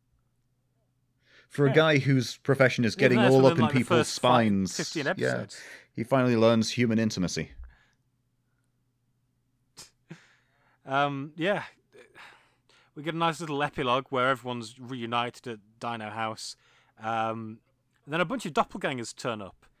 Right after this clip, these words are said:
Speaker 2: It's like they really wanted to have the whole gang together, but then they realized that, like, a bunch of them were dead and some of them were in a different
Speaker 1: Yeah.
Speaker 2: universe. So they just got lookalikes from there.
Speaker 1: It was a nice send-off for the actors.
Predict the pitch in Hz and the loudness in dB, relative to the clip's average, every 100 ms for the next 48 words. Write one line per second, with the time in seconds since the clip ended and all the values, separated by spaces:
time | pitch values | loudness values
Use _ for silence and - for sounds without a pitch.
0 | _ _ _ _ _ _ _ _ - 175 | _ _ _ _ _ _ _ _ -18 -16
1 | - 202 180 170 185 180 143 156 180 175 | -6 -6 -2 -2 -2 -4 -4 -6 -4 -2
2 | 156 147 131 151 131 123 131 - 135 135 | -2 0 -4 -4 -4 -6 -6 -8 -6 -4
3 | 156 156 _ _ _ 127 135 135 131 139 | -4 -6 _ _ _ -10 -4 -2 0 2
4 | 135 135 135 123 135 117 - 135 117 131 | 2 0 -2 -4 -4 -8 -8 -18 -8 -8
5 | 127 131 120 113 101 113 131 117 101 127 | -8 -10 -10 -10 -6 -6 -4 -8 -12 -12
6 | 117 117 113 110 107 120 110 120 123 135 | -10 -10 -10 -10 -14 -16 -6 -2 0 2
7 | 135 127 - - _ _ - - _ 151 | 0 -2 -8 -18 _ _ -20 -20 _ _
8 | 135 127 123 135 - 123 117 _ _ _ | -12 -10 -8 -8 -4 -4 -4 _ _ _
9 | - 123 139 135 113 113 - 117 110 120 | -12 -8 -6 -4 -4 -4 -12 -14 -6 -4
10 | 135 - - - - 302 262 226 202 - | -4 -8 -20 -20 -10 -6 -2 -2 -2 -2
11 | 165 135 117 - 107 76 - - 58 - | 0 2 0 0 -2 -2 -4 -10 -12 -12